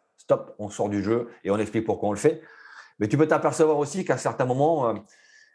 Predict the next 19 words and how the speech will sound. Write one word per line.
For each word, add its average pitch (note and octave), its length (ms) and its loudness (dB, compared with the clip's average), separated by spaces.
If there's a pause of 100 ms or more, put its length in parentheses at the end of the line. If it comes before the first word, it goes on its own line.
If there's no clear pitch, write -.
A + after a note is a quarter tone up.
peut-être B2+ 180 0
que C3+ 80 0
la A#2+ 120 4
partie A#2+ 220 0
adverse C3+ 300 2
qu'on A#2 140 -4
t'a A#2+ 180 2
décrite A#2+ 440 -2
comme A2+ 180 2
étant A#2 260 0
dure, A2 300 -2
agressive, A2+ 400 -2
difficile, A2+ 480 0
elle A2+ 80 4
a A2+ 80 4
aussi B2 260 -2
ses C3 180 -2
propres A#2+ 220 0
contraintes. A2+ 460 -4